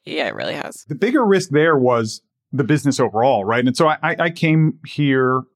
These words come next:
Speaker 2: uh, because I saw something about the way that people interacted with fuel, especially around payments, which was strange. I think people value a dollar's worth of free gas higher than a dollar's worth of ca-,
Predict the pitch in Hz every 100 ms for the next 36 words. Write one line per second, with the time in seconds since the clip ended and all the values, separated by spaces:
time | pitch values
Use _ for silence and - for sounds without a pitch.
0 | _ _ _ _ 120 113 107 98 123 131
1 | 131 127 - - 147 143 - 151 139 135
2 | 117 120 110 117 120 123 120 - 127 131
3 | 113 113 110 113 - 113 113 - 113 110
4 | 123 127 - - 127 120 127 110 101 -
5 | 113 113 123 - 120 107 - 92 - 107
6 | 117 123 - 110 110 123 110 101 101 107
7 | 110 104 101 104 104 104 110 104 101 98
8 | 107 104 104 104 107 104 107 110 101 98
9 | 87 92 95 104 104 104 98 101 -